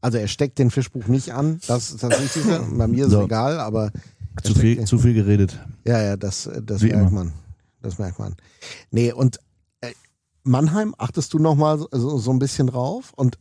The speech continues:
Speaker 1: du hör-, hast ja sicherlich auch noch mal ein paar, paar Jungs, die du anrufst und, äh, wo man mal spricht. Diese Umsetzung des, wir schaffen es tatsächlich,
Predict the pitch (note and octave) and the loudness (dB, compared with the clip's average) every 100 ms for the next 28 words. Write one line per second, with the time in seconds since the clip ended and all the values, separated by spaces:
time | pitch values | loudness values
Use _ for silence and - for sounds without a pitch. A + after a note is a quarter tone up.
0 | - A#2 A2+ C3 - G2+ C3 C#3 A2 A#2+ | -4 0 2 0 -4 -2 -2 -2 -4 -2
1 | C3 A2 A2+ A2+ G#2+ G#2 G2+ A2+ A2 G2 | -2 -2 0 0 0 0 -2 -2 -2 -4
2 | _ _ _ - A#2+ B2+ C3+ B2 A2 F2+ | _ _ _ -2 2 2 0 0 -2 -2
3 | A#2 C#3 E3 - - B2+ A2 - - A#2+ | -4 -6 -8 -12 -4 -2 -2 -4 -8 -8
4 | A#2+ A2 A#2+ A#2+ A#2 A2 - A2+ D3 - | -2 2 2 4 2 0 -2 -2 -2 -4
5 | - _ _ _ _ _ _ _ _ _ | -20 _ _ _ _ _ _ _ _ _
6 | _ _ _ _ _ _ _ _ - G#2 | _ _ _ _ _ _ _ _ -10 -2
7 | C3+ C#3+ - E3 G3 F3 D#3+ E3 D3+ C3 | 0 0 0 2 2 2 0 0 -2 2
8 | B2+ - - - G#2+ A2+ G#2+ - F3 - | 0 0 -10 -12 0 2 2 0 -2 -2
9 | F#3+ - C3 - B2 - C#3+ - E3+ F3 | -4 -4 -4 0 0 0 -4 -2 -6 -6